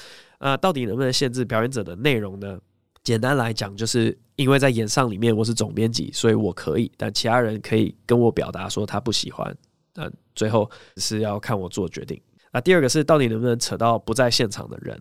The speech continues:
这边我，我写说就是为了筹备演上啊，我算是把一九七零年代的 Dean Martin Celebrity Roast，就是他们在那个 New York Friars Club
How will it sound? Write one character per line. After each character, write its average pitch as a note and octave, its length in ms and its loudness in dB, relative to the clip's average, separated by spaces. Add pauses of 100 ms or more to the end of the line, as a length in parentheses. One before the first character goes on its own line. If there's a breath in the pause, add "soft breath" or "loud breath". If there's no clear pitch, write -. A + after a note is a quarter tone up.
(120)
这 C#3+ 100 0
边 D#3 160 8
我， B2+ 200 6
我 A2+ 120 2
写 G#2 160 0
说 A2+ 280 2
就 A#2 100 -2
是 A#2 140 2
为 B2 120 2
了 A2+ 120 2
筹 - 180 -4
备 B2 140 0
演 G2 200 -6
上 A2+ 280 2
啊， G2 200 -10 (300 loud breath)
我 G#2+ 260 0
算 C3+ 160 2
是 C3+ 160 0 (160)
把 G2+ 280 -4
一 D3+ 100 0
九 C3 160 2
七 - 220 2
零 C#3+ 180 0
年 A2+ 180 -4
代 A#2 220 0
的 F2 220 -4
Dean B2 260 -4
Martin A#2 380 -2
Celebrity A2 580 0
Roast， G#2 280 -2
就 A2 120 -2
是 A#2 80 -2
他 A2 80 0
们 A2+ 100 -2
在 A2 140 2
那 A2 100 0
个 G#2+ 140 -2
New A2 180 2
York A2 140 6
Friars G2+ 360 -2
Club - 200 -2